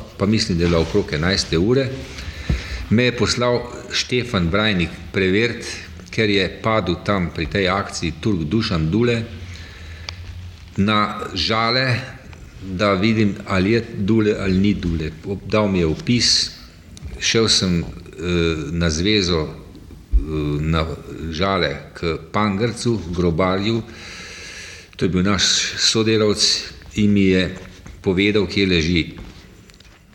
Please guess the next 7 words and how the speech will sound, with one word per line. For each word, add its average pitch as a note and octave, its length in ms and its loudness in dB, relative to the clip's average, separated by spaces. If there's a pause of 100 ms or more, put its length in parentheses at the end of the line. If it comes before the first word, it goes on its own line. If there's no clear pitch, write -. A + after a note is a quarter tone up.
(260)
eh, D#2+ 220 0 (640)
Turk G2+ 280 4
Dušan, G2 460 2 (100)
eh, G#2 80 2 (200)
Turk F2+ 200 2
Dušan D#2+ 400 2
Dule. A2 320 4